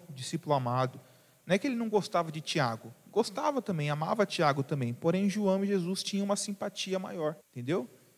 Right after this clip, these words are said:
Então, nós temos que saber escolher os nossos amigos, porque se você escolher mal os seus amigos, eles vão te influenciar para o mal também. E ainda, continuando a leitura desse mesmo parágrafo que eu estava lendo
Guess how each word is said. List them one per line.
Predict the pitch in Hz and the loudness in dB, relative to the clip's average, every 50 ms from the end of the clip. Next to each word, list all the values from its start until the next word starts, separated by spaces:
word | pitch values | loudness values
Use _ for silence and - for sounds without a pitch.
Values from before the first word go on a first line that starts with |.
| _ _ | _ _
Então, | - 170 170 175 175 165 156 - _ _ _ _ _ _ _ | -10 -8 -6 -6 -8 -8 -10 -16 _ _ _ _ _ _ _
nós | - 170 165 | -4 -2 -2
temos | - 220 208 214 - | 0 -2 -2 -2 -2
que | - | -2
saber | - - 202 180 190 190 | 0 0 2 4 4 2
escolher | 185 - - 190 165 180 185 | 2 0 0 2 2 2 2
os | 190 165 | 2 0
nossos | 147 143 131 - - 135 | 0 -2 -2 -2 -2 -2
amigos, | 123 120 113 117 - - 131 - - - - - - - - - _ - | -2 -4 -6 -8 -10 -6 -4 -4 -4 -4 -6 -12 -16 -18 -20 -20 _ -8
porque | - 131 - 147 | -8 -2 0 0
se | 139 - - | 0 2 2
você | 151 156 143 - 180 | 2 2 4 6 4
escolher | 175 - - 190 180 175 175 | 4 4 2 4 4 4 4
mal | 170 156 156 160 165 | 4 4 4 4 4
os | 160 | 4
seus | - 180 160 | 2 0 0
amigos, | 165 160 156 147 151 170 165 175 190 185 - | 0 -2 -2 -2 -2 -2 -4 -4 -8 -6 -4
eles | 165 160 156 147 139 | -2 -2 -2 -2 -2
vão | 139 151 160 | -4 -6 -6
te | 151 - - | -8 -8 -8
influenciar | 165 160 - - 170 165 151 - - 151 123 120 123 | -8 -8 -6 -6 -4 -4 -4 -4 -4 -4 -4 -6 -6
para | - 127 135 151 | -4 -2 -2 0
o | |
mal | 160 147 117 117 113 117 | 0 0 0 0 -2 -2
também. | - 147 139 135 120 113 110 - - - - - - - - - _ _ - | -2 -4 -2 0 0 0 -2 -4 -10 -18 -20 -20 -20 -20 -20 -20 _ _ 6
E | 180 196 | 6 6
ainda, | 233 262 277 226 170 135 135 - - - - - - | 8 8 8 6 6 6 2 -2 -10 -20 -20 -6 2
continuando | - 190 185 - 185 185 196 214 233 | 4 4 6 6 6 6 8 8 6
a | 226 | 8
leitura | 208 185 147 131 - - - 160 170 202 202 160 131 123 110 - - - - - - - | 8 8 6 6 2 0 2 4 4 6 6 6 6 4 2 -4 -12 -20 -20 -20 -10 -8
desse | 131 127 - - 143 | -6 -6 -4 -4 0
mesmo | 135 151 175 170 160 147 | 4 4 6 4 4 2
parágrafo | - 143 131 123 135 151 151 151 139 - - | 2 2 2 4 4 4 4 4 0 -2 2
que | - | 4
eu | 131 | 4
estava | 113 - - 123 113 110 | 4 6 2 2 2 2
lendo | 110 120 143 165 151 120 | 0 0 -2 0 -2 -4